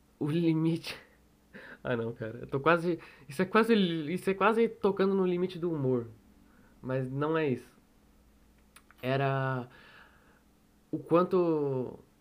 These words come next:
como é que era mesmo, cara? Eu me esqueci agora. Ah, um cara, o outro cara que chegou na conversa, ele falou que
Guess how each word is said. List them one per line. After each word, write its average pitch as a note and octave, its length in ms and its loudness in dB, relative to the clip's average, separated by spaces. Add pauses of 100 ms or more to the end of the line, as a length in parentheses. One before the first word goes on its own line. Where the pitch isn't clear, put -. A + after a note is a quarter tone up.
(1300)
como E3 160 0
é G#3+ 60 -2
que G3 140 -4
era C#3 140 2
mesmo, C#3+ 300 0
cara? A2+ 320 -8 (180)
Eu C#3 80 -6
me D#3 60 -4
esqueci D3+ 420 -4
agora. C3 260 0 (880)
Ah, G#3 180 8
um G3+ 180 2
cara, G3+ 480 6
o D#3 40 4
outro F#3+ 260 6
cara F3 200 2
que E3 80 -6
chegou D3 220 0
na D3+ 80 2
conversa, D3+ 400 0
ele E3 80 -2
falou C#3+ 500 0 (540)
que D#3 320 -6